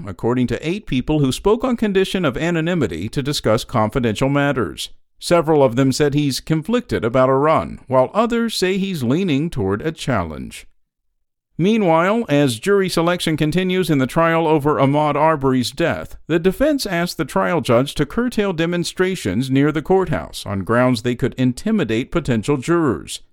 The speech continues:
Superior Court Judge Timothy Walmsley denied the request, citing demonstrators' First Amendment rights. Kevin Goh, the attorney defending William Roddy Bryan, filed the motion and said the gatherings make it difficult to ensure a fair trial.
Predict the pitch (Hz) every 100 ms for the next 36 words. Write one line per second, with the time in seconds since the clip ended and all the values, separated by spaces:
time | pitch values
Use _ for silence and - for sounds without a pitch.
0 | _ _ - 170 185 185 175 165 175 160
1 | 165 151 - - 202 202 185 165 175 175
2 | 156 160 160 151 165 190 208 113 98 90
3 | 120 113 143 - - _ - 185 196 196
4 | 165 220 277 233 - 202 190 170 - 185
5 | 208 208 185 117 101 123 131 156 147 104
6 | - - _ _ _ _ 185 196 180 156
7 | 165 180 113 135 170 139 120 117 151 147
8 | 135 127 - 165 151 143 131 127 131 127
9 | 117 113 117 104 127 135 175 196 - 185
10 | 220 139 110 110 120 127 175 220 156 151
11 | 208 208 190 233 277 240 196 175 170 180
12 | 175 - 220 214 120 87 90 - 143 139
13 | 143 - 170 104 131 160 - 104 120 -
14 | 151 107 82 60